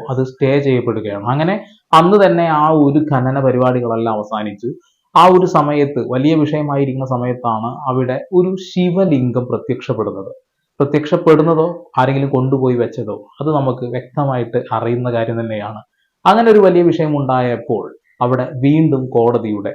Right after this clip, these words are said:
ഇടപെടലുകൾ വരുന്നു. അങ്ങനെ ആ ഒരു ശിവലിംഗം കണ്ടു എന്ന് പറയുന്ന സ്ഥലത്ത് കോടതി ഇടപെടലുകൾ നടത്തുന്നു. അങ്ങനെ ആ ഒരു ഭാഗം പൂർണ്ണമായിട്ടും അടയ്ക്കുകയാണ്. അത് ഗവൺമെന്റിന്റെ കീഴില്,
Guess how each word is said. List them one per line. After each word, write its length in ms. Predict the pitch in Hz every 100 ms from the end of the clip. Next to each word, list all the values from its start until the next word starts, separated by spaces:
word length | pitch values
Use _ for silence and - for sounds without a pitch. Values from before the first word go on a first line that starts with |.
| 127
ഇടപെടലുകൾ 640 | 120 120 117 107 107 107
വരുന്നു. 440 | 107 107 127 196 - _ 131
അങ്ങനെ 360 | 139 143 147 143
ആ 120 | 147
ഒരു 220 | 143 143
ശിവലിംഗം 880 | 139 - 160 160 170 175 175 170 165 165
കണ്ടു 380 | 139 139 151 160 143
എന്ന് 200 | 127 127
പറയുന്ന 380 | 120 117 117
സ്ഥലത്ത് 580 | 123 _ 110 107 107 143 196 - - _ _ _ _ _
കോടതി 340 | 131 139 139
ഇടപെടലുകൾ 480 | 127 120 123 123 117
നടത്തുന്നു. 480 | 117 110 107 123 131 147 -
അങ്ങനെ 300 | 120 123 127 -
ആ 140 | 143
ഒരു 240 | 151 135 127
ഭാഗം 400 | 120 113 113 120
പൂർണ്ണമായിട്ടും 920 | 123 120 139 131 117 104 107 107 113 113
അടയ്ക്കുകയാണ്. 540 | 110 110 _ 107 110 175 - _ _
അത് 160 | 127 143 160
ഗവൺമെന്റിന്റെ 840 | 135 135 147 147 147 135 127 127
കീഴില്, 380 | 117 110 110 110